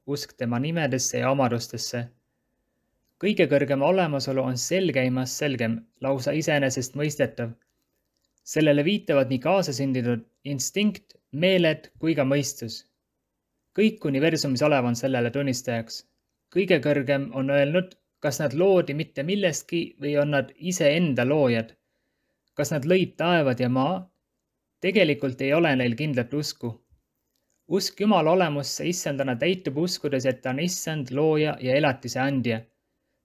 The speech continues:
Talle kuulub täielik valitsemine ja asjade korraldamine. Mitte miski ei liigu ilma tema loata ja mitte miski ei seisa paigal ilma tema otsuseta. Kõige kõrgem on öelnud,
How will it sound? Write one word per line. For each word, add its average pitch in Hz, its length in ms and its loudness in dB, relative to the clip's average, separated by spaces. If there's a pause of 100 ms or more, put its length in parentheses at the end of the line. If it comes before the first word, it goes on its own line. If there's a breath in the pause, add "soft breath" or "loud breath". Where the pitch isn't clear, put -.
(100)
Talle 147 280 2
kuulub 160 400 0
täielik 165 500 2
valitsemine 131 800 -2
ja 131 180 -6
asjade 135 380 0
korraldamine. 120 720 2 (480)
Mitte 147 240 -6
miski 180 340 -2
ei 135 120 0
liigu 170 260 2
ilma 139 260 2
tema 131 220 2
loata 170 540 0
ja 131 120 -4
mitte 139 220 -8
miski 160 380 -6
ei 131 80 -2
seisa 135 340 -2
paigal 139 400 0
ilma 143 320 0
tema 127 240 2
otsuseta. 123 640 -4 (1000)
Kõige 170 300 4
kõrgem 139 320 2
on 131 120 0
öelnud, 135 440 2